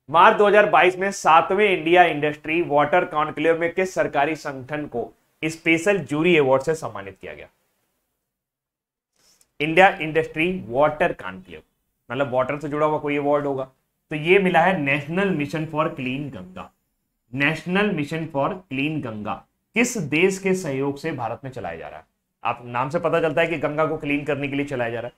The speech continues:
वर्तमान समय में इसके जो निदेशक हैं वो हैं जी अशोक कुमार। इनका नाम क्या है? जी अशोक कुमार।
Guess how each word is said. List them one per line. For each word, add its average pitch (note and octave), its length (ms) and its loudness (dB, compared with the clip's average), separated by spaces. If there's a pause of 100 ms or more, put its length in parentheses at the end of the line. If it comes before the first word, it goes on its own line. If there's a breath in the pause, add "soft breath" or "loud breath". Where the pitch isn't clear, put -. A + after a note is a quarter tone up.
(300)
वर्तमान E3+ 440 2
समय G3 220 4
में G3 100 0
इसके F#3+ 180 -2
जो E3 140 0
निदेशक D3 520 -2
हैं D3+ 220 -4 (220)
वो D#3 140 4
हैं E3 240 0
जी E3+ 240 -2
अशोक C#3+ 400 -4
कुमार। F2 300 -16 (140)
इनका C#3+ 240 -2
नाम C#3+ 220 -4
क्या D3 120 -2
है? E3+ 180 -4 (240)
जी E3+ 580 -4
अशोक D3+ 400 -4
कुमार। E2+ 280 -14